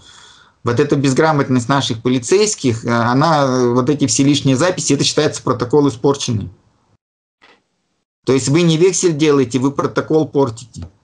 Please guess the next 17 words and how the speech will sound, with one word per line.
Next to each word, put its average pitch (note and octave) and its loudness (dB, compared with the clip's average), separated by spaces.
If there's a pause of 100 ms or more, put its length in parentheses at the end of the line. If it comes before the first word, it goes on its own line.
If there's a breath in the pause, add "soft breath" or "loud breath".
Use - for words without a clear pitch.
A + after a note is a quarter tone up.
(340)
Вот C#3 0
так D#3+ 0
же, D3+ -2
как D3 -2
у D3+ -4
меня D3 -2
полицейский, C#3 -2
когда C3+ 0
мне C3+ 0
оформил C#3 0
протокол C3 -2
на B2+ 2
загранпаспорт, C3 -2
он C#3 0
его C3+ 2
уже C3+ 2
испортил. A#2+ -4